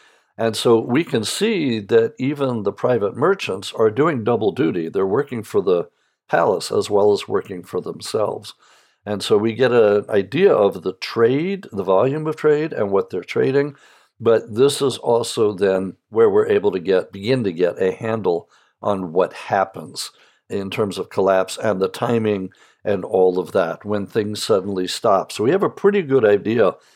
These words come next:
of when all this happened within just a couple of years. But I have to tell you, I would not have wanted to live at Ugarit towards the end, because they're hit by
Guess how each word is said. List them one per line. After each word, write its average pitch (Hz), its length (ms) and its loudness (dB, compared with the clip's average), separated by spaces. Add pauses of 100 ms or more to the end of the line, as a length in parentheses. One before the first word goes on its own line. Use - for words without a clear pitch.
(140)
of 92 340 -2 (180)
when 110 280 0
all 98 220 2
this 87 200 -4
happened 98 420 0
within 95 440 -6
just - 300 -8
a 95 60 -4
couple - 440 -8
of 90 100 -12
years. 90 520 -6
But - 220 -8 (640)
I 110 120 -4
have 143 180 0
to 131 100 -2
tell 131 180 4
you, 113 80 8
I 104 100 8
would 104 240 0
not 113 200 2
have 131 120 0
wanted 107 360 2
to 95 80 -4
live 92 260 2
at 90 60 -4
Ugarit 92 540 2 (140)
towards 107 380 -2
the 101 180 -4
end, 131 360 -2 (280)
because 107 200 -4
they're 120 220 4
hit 127 260 -2
by 98 200 -2